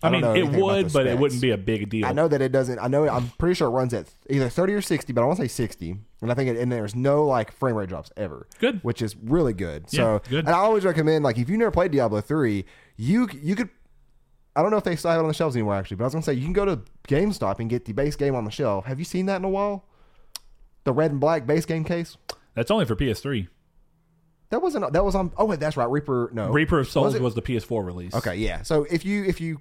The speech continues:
Speaker 2: can go find Reaper of Souls for a good price, get it, 'cause it's good. And
Speaker 1: Yeah.
Speaker 2: it's a, it's a pretty good experience on its own.
Speaker 1: All right, next thing up,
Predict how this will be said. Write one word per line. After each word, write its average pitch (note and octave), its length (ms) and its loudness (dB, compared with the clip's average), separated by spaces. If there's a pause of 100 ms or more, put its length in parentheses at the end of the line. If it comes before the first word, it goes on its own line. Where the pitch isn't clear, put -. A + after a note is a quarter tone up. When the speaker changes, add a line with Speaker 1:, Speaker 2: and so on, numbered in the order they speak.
Speaker 2:
can D3+ 160 0
go F3+ 120 2
find E3+ 240 0
Reaper D#3 200 -2
of C#3+ 60 -2
Souls D3 180 0
for C3+ 120 -2
a A#2 40 -4
good B2 120 0
price, C3+ 260 -2 (180)
get A#2+ 160 -2
it, D3+ 140 -4
'cause G#2 120 -8
it's G#2+ 140 -8
good. F#2+ 440 -4 (100)
And G#2+ 420 -2
Speaker 1:
Yeah. G2+ 140 -6 (220)
Speaker 2:
it's D3 180 0
a, F3+ 80 2 (120)
it's - 140 -4
a F3 60 -6
pretty G#3 320 -6
good G#3 120 -2
experience F#3+ 360 -6
on F3 80 -2
its F3 100 -6
own. B2 220 -4 (800)
Speaker 1:
All F3 60 0
right, D3+ 100 0
next F3 220 2
thing E3+ 240 2
up, F#3 260 0